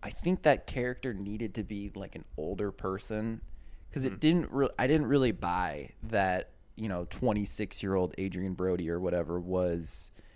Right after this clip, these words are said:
Speaker 1: this wonder kid and sort of, you know, electronics mastermind that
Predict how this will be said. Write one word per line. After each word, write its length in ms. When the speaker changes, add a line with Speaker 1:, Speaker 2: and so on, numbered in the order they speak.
Speaker 1:
this 420
wonder 400
kid 360
and 260
sort 280
of, 280
you 100
know, 100
electronics 680
mastermind 800
that 300